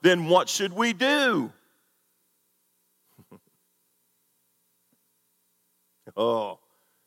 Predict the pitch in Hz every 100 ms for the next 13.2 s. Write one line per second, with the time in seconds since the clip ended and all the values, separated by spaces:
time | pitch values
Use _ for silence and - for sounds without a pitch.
0 | _ _ _ _ _ - 156 165 156 170
1 | 170 185 156 135 120 101 _ _ _ _
2 | _ _ _ _ _ _ - 139 143 131
3 | 123 - _ _ _ 117 127 156 143 123
4 | 139 135 113 110 127 123 - 113 101 101
5 | _ _ _ _ _ _ _ _ _ _
6 | _ 113 107 127 165 139 127 113 - 117
7 | - 120 110 98 - - - _ _ _
8 | _ _ _ _ _ _ _ _ _ _
9 | _ _ _ - 123 175 165 - - 139
10 | 127 151 120 - - 147 139 123 127 185
11 | 117 - - - 110 123 175 - - _
12 | _ _ _ _ _ _ _ _ _ _
13 | _ -